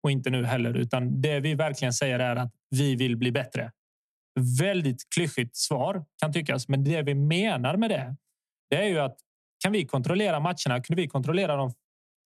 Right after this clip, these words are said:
fyrtio minuter i början på förra året, så ville vi kunna kontrollera dem fyrtiofem, sextio minuter när, framåt hösten. Och det är likadant nu,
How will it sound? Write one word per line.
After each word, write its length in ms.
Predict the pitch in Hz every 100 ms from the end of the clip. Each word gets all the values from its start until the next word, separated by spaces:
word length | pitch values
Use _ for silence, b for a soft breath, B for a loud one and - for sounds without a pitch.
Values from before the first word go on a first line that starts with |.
| 196
fyrtio 280 | - - 127
minuter 480 | 180 147 - 123 120 -
i 40 | 135
början 220 | 139 123
på 100 | 123
förra 200 | 117 123
året, 240 | 120 120 117
så 100 | 127
ville 160 | 131
vi 140 | 147 143
kunna 220 | 151 143
kontrollera 400 | 147 147 156 147
dem 140 | 131 120
fyrtiofem, 580 | 135 135 - 131 120 -
sextio 560 | - 156 147 - -
minuter 460 | 165 180 123 - 123 - _ _
när, 460 | 143 131 127 143 147
framåt 340 | - 127 123
hösten. 440 | 147 123 - 131 - -
Och 80 | 180
det 80 |
är 60 | 190
likadant 560 | 160 220 185 190 170 196
nu, 340 | 147 139